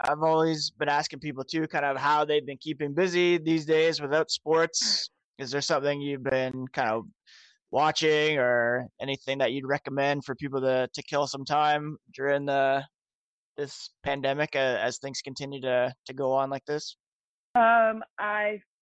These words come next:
Speaker 2: think I've watched everything there is to watch on Netflix
Speaker 1: <laughs>
Speaker 2: within maybe the first month and a half of quarantine.
Speaker 1: Oh, gosh.
Speaker 2: So I'm
Speaker 1: Yeah.
Speaker 2: kinda out on T V at the moment.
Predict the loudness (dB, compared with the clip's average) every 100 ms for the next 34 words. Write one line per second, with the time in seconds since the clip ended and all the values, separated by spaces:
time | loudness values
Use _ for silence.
0 | _ -14 -8 -4 -4 -2 -2 -2 _ -6
1 | -4 -2 -2 -4 -8 -4 -2 0 -2 -6
2 | 0 0 0 -2 -2 -4 -6 -2 0 -2
3 | -8 -20 -20 _ _ _ -18 -4 2 2
4 | 6 6 6 4 0 -6 -12 _ _ _
5 | -2 0 0 0 2 2 0 0 0 0
6 | -2 0 -2 -2 -8 -6 -4 -4 -6 -8
7 | -8 -6 -6 -4 -6 -6 0 6 8 6
8 | 4 2 0 -4 _ _ _ _ _ _
9 | _ 0 2 4 2 0 -4 _ _ 2
10 | 4 4 0 -4 -8 -8 -10 -6 -4 -2
11 | -4 -4 -6 -8 -8 -8